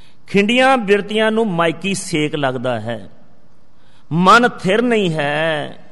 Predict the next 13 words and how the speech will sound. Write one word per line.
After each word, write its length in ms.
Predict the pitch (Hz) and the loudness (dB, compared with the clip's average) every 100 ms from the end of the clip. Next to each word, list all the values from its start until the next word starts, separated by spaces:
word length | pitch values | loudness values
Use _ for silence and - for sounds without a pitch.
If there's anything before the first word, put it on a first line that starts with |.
| - | -8
ਚਿੱਤ 280 | - 220 214 | 0 2 2
ਵਿੱਚ 240 | 196 190 175 | -2 -2 -6
ਸ਼ਾਂਤੀ 640 | - 151 151 190 180 214 | -6 -2 0 0 0 -2
ਨਹੀਂ 260 | 175 165 123 | -2 -2 -6
ਹੈ। 140 | 110 - - - - - - - - - - - | -10 -14 -16 -16 -16 -16 -16 -16 -16 -16 -16 -2
ਧਰਮਾਂ 420 | - 175 196 233 240 | 4 4 6 6 6
ਨੂੰ 140 | 240 | 4
ਤੋਸਬ 460 | - 214 214 269 262 | 2 0 2 2 2
ਦੀ 260 | 247 226 | 4 2
ਅੱਗ 120 | 180 | 2
ਲੱਗੀ 340 | 180 165 151 160 | 0 0 0 -2
ਹੋਈ 300 | 147 139 127 | -2 -4 -4
ਹੈ, 440 | 135 143 139 - | -4 -4 -4 -8